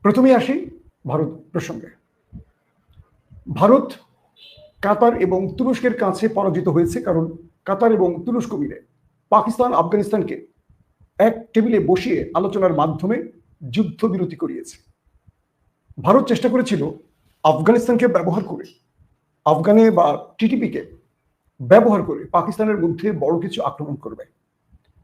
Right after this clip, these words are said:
পাকিস্তান তার নিরাপত্তা বাহিনীর মাধ্যমে সেই আক্রমণগুলোকে ব্যর্থ করার পর নতুন পরিকল্পনা নিয়ে নেমেছিল দাতাদের রাষ্ট্রটি। এরই মধ্যে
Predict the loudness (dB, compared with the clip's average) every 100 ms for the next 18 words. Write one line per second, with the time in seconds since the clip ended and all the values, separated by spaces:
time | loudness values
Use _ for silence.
0 | 2 2 4 0 -2 -2 2 2 2 0
1 | 2 2 2 0 2 2 2 -2 -4 -4
2 | -6 -8 -14 _ _ _ -8 -2 0 0
3 | -2 0 2 2 0 -2 -2 2 2 2
4 | -2 -2 -2 -6 -12 -16 -20 _ -16 -2
5 | 2 4 2 -2 0 0 4 4 4 2
6 | 0 2 2 2 2 -4 -8 -10 _ _
7 | _ -6 0 2 2 0 -4 -14 _ -6
8 | -6 -10 -18 -20 _ _ _ _ _ _
9 | 8 8 10 8 6